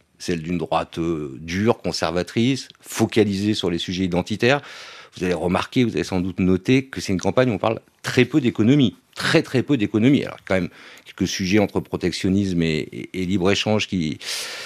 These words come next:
euh, qui sont plutôt lourds, qu'on est issu quand même d'une famille politique, le R P R, le M P, qui parlait beaucoup d'économie, et que là,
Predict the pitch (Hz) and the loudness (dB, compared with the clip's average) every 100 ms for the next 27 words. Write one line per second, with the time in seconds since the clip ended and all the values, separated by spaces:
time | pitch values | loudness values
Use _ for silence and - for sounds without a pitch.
0 | - - - 92 92 - 98 107 95 113 | -14 -10 -4 -4 -4 -6 0 0 2 4
1 | 120 117 139 175 190 85 _ _ - - | 6 10 10 10 6 0 _ _ -20 -20
2 | - 127 - - - 90 104 123 123 - | 0 0 0 -6 -18 -10 2 4 4 2
3 | 127 113 104 95 131 120 117 113 107 110 | 4 4 2 0 2 4 0 0 -2 -2
4 | - 123 107 92 90 107 104 98 87 95 | -2 -2 0 -2 0 0 0 2 -2 -4
5 | 117 - 85 113 123 131 110 101 110 98 | -6 -6 -2 2 6 4 4 -2 0 0
6 | - 101 123 160 - - - - | 0 2 2 2 -2 -2 -4 -4